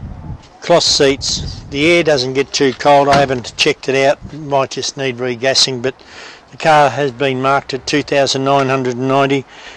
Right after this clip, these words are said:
You can buy it if you give me a call, two thousand dollars. If you ask for me, my name is Bob. My telephone number is oh four double nine double nine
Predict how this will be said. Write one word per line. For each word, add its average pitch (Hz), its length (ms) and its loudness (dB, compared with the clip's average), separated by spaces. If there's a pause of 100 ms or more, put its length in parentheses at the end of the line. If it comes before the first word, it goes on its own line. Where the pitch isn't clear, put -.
(320)
You 135 120 2
can 135 180 0
buy 160 240 6
it 143 40 2
if 127 100 -2
you 127 100 -6
give 131 160 -6
me 127 160 -4
a 117 80 -6
call, 131 460 2
two 151 220 -2
thousand 113 440 -2
dollars. 117 420 -2 (560)
If - 180 -2
you 127 140 2
ask 120 260 2
for 123 120 -8
me, 120 200 -4
my 123 200 -2
name 117 260 -6
is 107 120 -8
Bob. 131 300 0 (120)
My 120 140 -8
telephone 120 600 -6
number 131 440 -2 (340)
is 156 500 -4 (640)
oh 135 160 4
four 123 260 -2
double 135 300 0
nine 113 340 -4
double 135 260 0
nine 127 500 -4